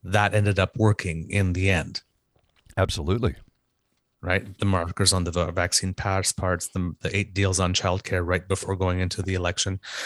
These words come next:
Speaker 1: And here's something I didn't factor in, 'cause when I was saying that the Liberals didn't show up for the first two weeks of the election, they didn't, but they were very present the four weeks before that.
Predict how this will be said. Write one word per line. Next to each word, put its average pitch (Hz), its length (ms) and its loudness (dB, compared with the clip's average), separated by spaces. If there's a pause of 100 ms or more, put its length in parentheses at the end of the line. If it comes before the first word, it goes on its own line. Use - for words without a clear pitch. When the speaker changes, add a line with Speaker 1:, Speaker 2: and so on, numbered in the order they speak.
(140)
Speaker 1:
And 117 200 0
here's 170 220 4
something 175 320 2
I 113 80 4
didn't 107 300 0
factor 104 500 0
in, 95 160 0
'cause 98 180 -2
when 98 140 2
I 92 60 4
was 92 120 4
saying 104 180 4
that 98 120 2
the - 120 -8
Liberals 92 720 2
didn't 90 280 -2
show 92 180 2
up - 100 -6
for - 100 -2
the 92 60 0
first 85 240 -4
two 98 100 -2
weeks 90 240 -2
of 92 140 -4
the 101 100 0
election, 87 440 -2
they 90 120 0
didn't, 92 460 2
but - 120 0
they 185 100 4
were 117 160 6
very 104 240 2
present 95 340 0
the 92 60 -14
four 92 220 0
weeks 87 260 -4
before 98 320 0
that. - 160 -8